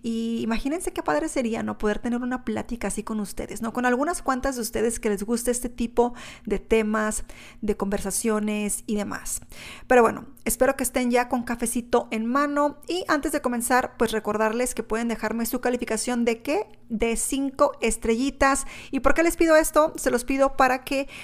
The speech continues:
me apoyen y, pues, también apoyen este podcast y que pueda llegar a más oídos, a más mujeres, que de pronto si hay una mujer que se sienta identificada,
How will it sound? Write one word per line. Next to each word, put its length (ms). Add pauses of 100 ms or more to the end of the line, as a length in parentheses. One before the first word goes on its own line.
(100)
me 160
apoyen 680
y, 180
pues, 200
también 380
apoyen 320
este 640
podcast 720 (380)
y 100
que 140
pueda 180
llegar 260
a 40
más 380
oídos, 500
a 60
más 200
mujeres, 640
que 80
de 80
pronto 380
si 180
hay 160
una 140
mujer 340
que 100
se 120
sienta 640 (280)
identificada, 760